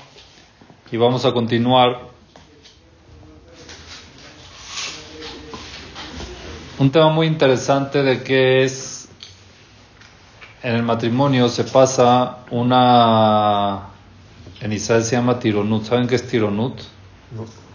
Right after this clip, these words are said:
Speaker 1: ¿Hiciste tironut? No hiciste tironut. En la tzabá, todos tienen que ir a la tzabá, ¿no? Todos tienen que ir al ejército y se hace tironut. ¿Qué es tironut? Una pasantía para poder entrar a la tzabá. Todos tienen que pasar por esa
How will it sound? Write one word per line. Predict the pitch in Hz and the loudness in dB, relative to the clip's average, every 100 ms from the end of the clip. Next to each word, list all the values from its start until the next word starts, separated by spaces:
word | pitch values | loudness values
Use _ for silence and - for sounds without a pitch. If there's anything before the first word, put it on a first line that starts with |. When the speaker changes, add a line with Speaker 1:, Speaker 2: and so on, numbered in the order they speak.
| - - - - - - - | -20 -20 -20 -20 -20 -20 -12
Speaker 1:
¿Hiciste | - 107 123 | -8 -2 0
tironut? | 113 104 104 113 - - - - - - | 2 4 4 2 -2 -10 -18 -20 -20 -12
No | 110 | -8
hiciste | 101 104 - 104 | -6 -6 -4 -4
tironut. | 98 98 98 110 - - - - - - - - | -2 -2 -2 -6 -10 -18 -18 -18 -16 -16 -16 -10
En | 107 | -2
la | 107 | 0
tzabá, | 107 120 123 131 127 151 - - - | 2 0 4 4 2 -2 -14 -18 -4
todos | 120 120 | -2 -2
tienen | 131 123 | -4 -4
que | 117 | -2
ir | |
a | 113 | -2
la | 107 | -2
tzabá, | - 107 104 | -6 -6 -6
¿no? | 104 143 156 - - | -6 -10 -12 -20 -12
Todos | 120 117 117 | -8 -6 -6
tienen | 117 | -6
que | 113 | -2
ir | 113 | -2
al | 107 | -2
ejército | 98 104 98 101 135 | -4 -6 -8 -8 -6
y | |
se | 127 120 | -4 -4
hace | - 117 | -4 -6
tironut. | - 117 113 110 98 | -2 -2 0 -4 -6
¿Qué | - | -6
es | 117 | -6
tironut? | - 113 104 113 113 - - - - - | -4 -4 -4 -4 -8 -16 -20 -20 -20 -8
Una | 127 131 | -2 0
pasantía | 127 - 113 107 127 123 110 - - - - - - - - - | 0 -2 -2 -2 -2 2 2 0 -10 -20 -20 -20 -20 -20 -18 0
para | 113 113 120 | 2 2 2
poder | 120 139 | 2 2
entrar | 127 120 127 | 2 2 2
a | 120 | 2
la | 107 | 0
tzabá. | 110 92 85 - - - | -4 -8 -10 -16 -14 -4
Todos | 156 156 | -2 -2
tienen | 156 151 | -4 -4
que | 131 | -6
pasar | 117 110 127 135 | -4 -2 -2 -2
por | 123 113 | -2 -2
esa | 113 120 113 101 | -2 -2 0 -2